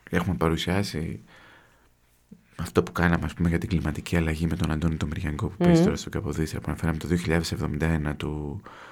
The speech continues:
Speaker 1: τον Ράπλεϊ.
Speaker 2: Μμμ.
Speaker 1: Το, ε, του Ράπλεϊ το έργο και του καθηγητή της κλιματικής αλλαγής έξω. Ε, είναι ένα έργο που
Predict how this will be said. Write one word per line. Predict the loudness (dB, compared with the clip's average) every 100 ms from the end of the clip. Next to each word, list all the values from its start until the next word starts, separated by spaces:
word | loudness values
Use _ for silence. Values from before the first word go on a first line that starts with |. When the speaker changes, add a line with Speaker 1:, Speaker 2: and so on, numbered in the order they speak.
| -20 -20 _
Speaker 1:
τον | 0 2
Ράπλεϊ. | 4 2 -2 -6 -8 0
Speaker 2:
Μμμ. | 4 4 4 -2 -10 _ _ _
Speaker 1:
Το, | -2 0
ε, | 0
του | 0
Ράπλεϊ | 0 0 0 -2
το | -2 -4
έργο | -4 -6
και | -8 -8
του | -10 -12 -14
καθηγητή | -12 -12 -10 -10 -8 -10 -12 -18 _ _ _ _ -20 _ _ _ _ -18
της | -16
κλιματικής | -8 -6 -4 -6 -8 -8 -6 -6
αλλαγής | -8 -8 -6 -6 -6
έξω. | -8 -6 -4 -4 -6 -14 -20 -20 -20 -20 -20 -6
Ε, | 2 4 4 4 2 0 -2 -4 -6 -12 -20 _ _ _ -16 -16 _ _ -4 0
είναι | 4 4
ένα | 4
έργο | 4 2 -2 -4
που | 0 0 0